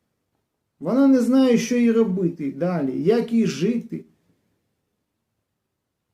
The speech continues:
протягом місяця. Вона не розуміє, що буде з нею далі.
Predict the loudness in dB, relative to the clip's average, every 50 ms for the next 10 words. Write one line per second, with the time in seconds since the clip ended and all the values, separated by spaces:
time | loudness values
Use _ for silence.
0 | _ _ _ _ _ _ _ _ _ _ -6 -4 -2 0 0 0 2 2 2 2
1 | 2 0 0 0 0 0 -2 -4 -8 -10 -14 _ _ _ _ _ _ _ _ _
2 | _ _ _ _ _ _ _ _ _ _ _ _ _ _ _ _ _ _ _ _
3 | _ _ _ _ _ _ _ _ _ _ _ _ _ _ _ -10 -6 -4 -2 0
4 | 0 0 0 0 -2 -4 -2 0 0 2 2 0 0 0 0 0 0 2 2 0
5 | 0 -2 -4 -4 -2 -2 -2 -2 -2 -2 -2 -2 -2 -4 -6 -6 -6 -8 -10 -12
6 | -16